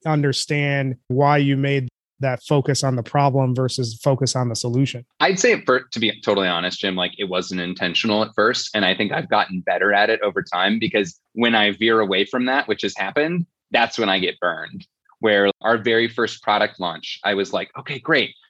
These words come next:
Speaker 2: I have this great idea of, I finally, I found the problem and I have a solution. I'm gonna leave my job." Side note, it was five days before the pandemic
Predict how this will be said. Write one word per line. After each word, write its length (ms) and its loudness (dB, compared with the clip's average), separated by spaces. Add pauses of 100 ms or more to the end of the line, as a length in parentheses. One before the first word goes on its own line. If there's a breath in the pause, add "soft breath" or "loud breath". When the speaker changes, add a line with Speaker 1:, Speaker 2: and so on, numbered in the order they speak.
(160)
Speaker 2:
I 80 4
have 80 4
this 160 -6
great 220 2
idea 600 2 (300)
of, 400 2 (160)
I 60 -2 (100)
finally, 420 -2
I 140 -12
found 180 -2
the 40 -8
problem 360 0
and 100 -4
I 40 -6
have 160 -2
a 60 -4
solution. 360 -4
I'm 80 -2
gonna 80 -4
leave 160 2
my 160 0
job." 380 2 (380)
Side 280 0
note, 240 0 (160)
it 100 0
was 140 -8
five 220 2
days 180 0
before 160 -4
the 80 -4
pandemic 480 -4